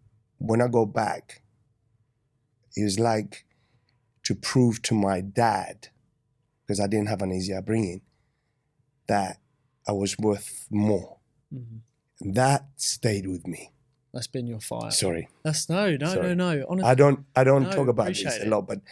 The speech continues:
Speaker 1: now you
Speaker 2: Appreciate
Speaker 1: brought it up, is, is, is, and that was my drive to create, to, to make, make sure I did not become a drug addict. I did not become an alcoholic. I did not,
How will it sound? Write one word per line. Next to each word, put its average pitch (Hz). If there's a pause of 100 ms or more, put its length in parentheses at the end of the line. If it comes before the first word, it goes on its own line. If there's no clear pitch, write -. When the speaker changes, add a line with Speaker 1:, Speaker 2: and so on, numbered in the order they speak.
(200)
Speaker 1:
now 143
you 143
Speaker 2:
Appreciate 127
Speaker 1:
brought 127
it 117
up, 110 (120)
is, 113
is, -
is, 127 (520)
and 127
that 165
was 143
my 131 (300)
drive 117
to -
create, 120
to, 113
to -
make, 139
make 143
sure 139 (560)
I 123
did 117
not 160
become 151
a 127
drug 120
addict. 110
I 113
did 107
not 143
become 151
an 143
alcoholic. 113
I 107
did 110
not, 147